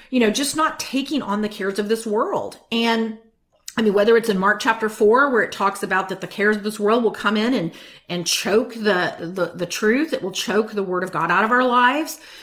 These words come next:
uh, to worrying about money. I mean,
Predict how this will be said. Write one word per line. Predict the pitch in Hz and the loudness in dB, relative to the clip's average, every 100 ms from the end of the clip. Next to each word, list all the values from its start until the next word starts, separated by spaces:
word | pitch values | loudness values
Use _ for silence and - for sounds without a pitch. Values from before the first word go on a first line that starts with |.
| - - | -20 -8
uh, | 175 170 - | -2 -2 -2
to | - 247 208 175 | 0 2 2 0
worrying | 170 180 214 220 | 0 4 4 4
about | 214 208 208 - | 4 4 4 2
money. | 190 214 277 294 311 | 2 4 4 4 2
I | 226 | -2
mean, | 196 | -4